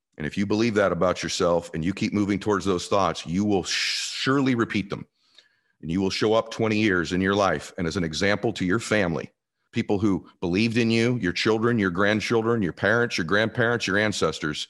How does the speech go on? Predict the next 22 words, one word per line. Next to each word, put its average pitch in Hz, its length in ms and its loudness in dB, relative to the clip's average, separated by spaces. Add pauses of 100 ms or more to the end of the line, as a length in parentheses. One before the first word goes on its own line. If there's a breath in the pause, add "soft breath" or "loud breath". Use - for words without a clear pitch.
(420 loud breath)
and 85 80 -4
you 101 80 2
will 92 100 2
show 104 260 2
up 101 140 2
in 90 80 0
twenty 92 280 0
years 90 200 0
as 87 120 -2
a 82 60 -2
victim. - 360 -6
Something 110 400 -2
tells 117 320 0
me 104 140 0
that's 95 260 0
not 104 160 2
what 95 200 -2
you 101 100 0
were 92 80 2
born 90 320 2
to 80 40 -2
be. 80 300 -2